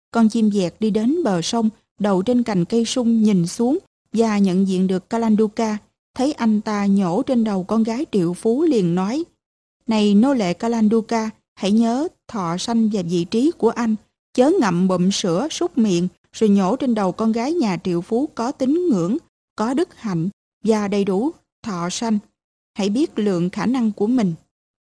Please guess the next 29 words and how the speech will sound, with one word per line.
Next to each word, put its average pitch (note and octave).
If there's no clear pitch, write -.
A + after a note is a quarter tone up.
Nói A3
xong G#3
con A3
vẹt F#3
đọc -
bài F#3+
kệ, E3
"Dòng G#3
họ F3
trú B3
xứ C#4+
Anh, A3
tuy B3+
là G#3
chim A#3+
ở F#3+
rừng, F#3+
ta C4
hiểu A#3
được G3+
sự F3
thật F#3
sẽ G3
khiến C4+
người F#3
bắt A#3
anh A3
hỏi G#3
Kalanduka, A3+